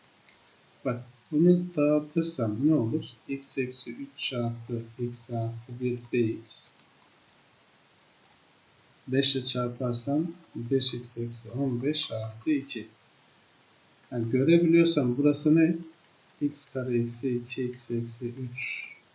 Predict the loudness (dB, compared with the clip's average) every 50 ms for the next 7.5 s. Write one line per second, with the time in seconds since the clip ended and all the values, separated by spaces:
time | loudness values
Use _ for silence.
0 | _ _ 2 4 4 4 2 -2 -6 -6 -6 -6 -6 -8 -10 -16 _ _ _ _
1 | _ _ _ _ _ _ _ _ _ _ _ _ _ _ -2 0 0 0 -2 -4
2 | -2 -2 0 0 0 -4 -10 -18 _ _ 0 0 2 0 0 -2 -4 -8 -10 -12
3 | -12 -10 -10 -10 -10 -10 -10 -8 -6 -6 -6 -8 -10 _ _ -6 -4 -4 -4 -8
4 | -10 -14 -14 -14 -16 -18 _ _ _ _ _ _ _ _ _ _ _ -4 -2 -2
5 | -4 -8 -14 -18 -20 _ _ -4 -2 -2 -2 -2 -2 -2 0 2 2 2 0 0
6 | -4 -8 -6 -6 -6 -6 -8 -10 -8 -6 -4 -4 -4 -6 -6 -8 -8 -8 -4 -4
7 | -4 -4 -4 -6 -8 -8 -8 -8 -12